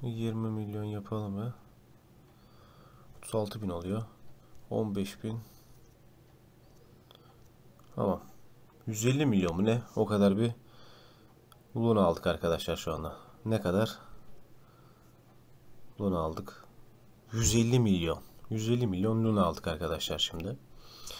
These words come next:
Parayı bol bulduk. Harcıyoruz. Yapacak bir şey yok.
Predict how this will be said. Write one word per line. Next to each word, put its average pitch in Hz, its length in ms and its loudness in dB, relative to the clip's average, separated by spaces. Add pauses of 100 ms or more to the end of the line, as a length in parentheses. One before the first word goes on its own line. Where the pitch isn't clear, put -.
(460)
Parayı 127 420 4 (340)
bol 120 320 4
bulduk. 90 240 -4
Harcıyoruz. 95 560 0
Yapacak 82 360 -2
bir 90 60 -10
şey 80 220 -4
yok. 104 320 -2